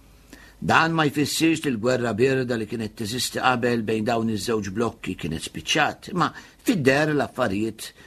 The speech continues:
deru li kienu ħadu svolta għall-aħjar. U dan kien pass pożittiv favur il-Knisja lokali.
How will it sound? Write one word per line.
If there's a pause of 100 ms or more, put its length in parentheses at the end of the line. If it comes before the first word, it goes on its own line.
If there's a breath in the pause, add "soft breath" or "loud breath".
deru
li
kienu
ħadu
svolta
għall-aħjar. (840 loud breath)
U
dan
kien
pass (180)
pożittiv (260)
favur
il-Knisja
lokali.